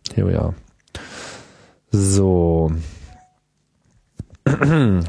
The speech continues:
Ich nehme mich jetzt dieses Themas nochmal an. In unserem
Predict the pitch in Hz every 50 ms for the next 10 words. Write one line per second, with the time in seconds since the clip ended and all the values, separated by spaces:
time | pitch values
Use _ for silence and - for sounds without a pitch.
0 | 95 101 101 - - 104 98 98 95 95 92 - 104 - - - 95 92 92 -
1 | - - 104 101 95 92 - 98 92 92 90 78 76 95 113 156 214 226 - -
2 | - - _ _ _ _ _ _ _ _ - - 98 - - 95 95 98 95 92
3 | 92 92 98 95 95